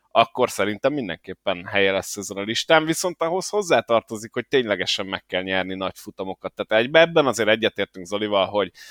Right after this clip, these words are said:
azért ott kell lennie egy Coke hatszáznak, vagy egy Daytona ötszáznak,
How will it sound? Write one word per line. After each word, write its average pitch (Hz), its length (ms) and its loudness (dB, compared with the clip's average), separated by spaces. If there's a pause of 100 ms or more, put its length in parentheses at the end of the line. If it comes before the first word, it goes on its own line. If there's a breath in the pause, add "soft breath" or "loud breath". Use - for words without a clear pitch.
(160 loud breath)
azért 101 340 -2
ott 127 140 -2
kell 113 160 4
lennie 98 320 2
egy 85 160 -6
Coke 151 300 -4
hatszáznak, 104 760 0 (280 soft breath)
vagy 104 180 2
egy 92 160 0
Daytona 127 540 4
ötszáznak, 107 800 2